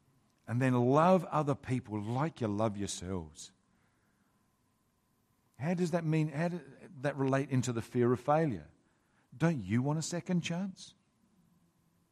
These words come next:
Don't you want another go? Don't you want to still be in this family? Don't you want to achieve and do the greatest things that you could thought possible? Don't you want encouragement?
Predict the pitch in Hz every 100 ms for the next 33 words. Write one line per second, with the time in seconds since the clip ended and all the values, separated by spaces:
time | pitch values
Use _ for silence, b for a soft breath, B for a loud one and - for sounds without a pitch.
0 | _ _ - 123 165 117 95 120 156 156
1 | 160 151 147 160 123 127 165 170 147 _
2 | _ _ _ _ 156 160 101 95 123 180
3 | 185 156 156 170 - 151 165 147 156 156
4 | 147 - 156 160 175 196 - b b b
5 | b _ _ _ _ _ _ _ _ -
6 | 147 170 123 120 131 156 185 165 151 170
7 | 170 135 - 139 147 170 165 123 104 127
8 | 135 104 110 131 151 143 - 170 147 139
9 | 107 135 120 147 156 - b - 151 143
10 | 165 B B - 170 127 117 127 170 151
11 | 160 165 151 143 - 143 160 160 180 196
12 | -